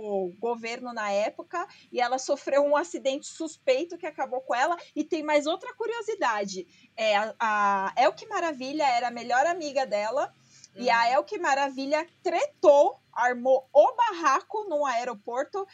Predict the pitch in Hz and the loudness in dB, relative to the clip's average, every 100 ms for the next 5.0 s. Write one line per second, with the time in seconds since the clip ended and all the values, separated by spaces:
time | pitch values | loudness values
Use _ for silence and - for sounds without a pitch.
0 | - 339 262 - 269 294 - 330 254 247 | -16 -12 -10 -2 0 0 -2 -6 -4 -2
1 | 285 294 339 359 254 254 247 240 240 233 | -2 -4 -8 -6 -6 -6 -8 -6 -8 -6
2 | 247 285 277 240 240 208 214 240 285 262 | -8 -8 -6 -6 -6 -6 -4 -2 -2 -2
3 | 240 233 254 285 - 285 349 415 330 302 | -2 -2 0 -2 0 0 0 -4 -6 -6
4 | 320 269 262 277 311 370 254 185 - 185 | -8 -14 -4 -4 -2 -4 -6 -12 -14 -20